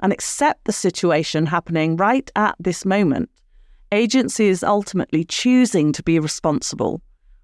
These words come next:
when we feel it is not our responsibility, choosing the outcome and ambition over the doubts about others' motives and capabilities. If I was to take a hundred percent responsibility for the success of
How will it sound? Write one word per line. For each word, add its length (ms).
when 180
we 100
feel 300
it 180
is 120
not 340
our 100
responsibility, 1040
choosing 520
the 140
outcome 540
and 140
ambition 680
over 380
the 120
doubts 520
about 320
others' 440
motives 640
and 160
capabilities. 920
If 160
I 140
was 160
to 100
take 260
a 60
hundred 280
percent 260
responsibility 880
for 100
the 120
success 640
of 120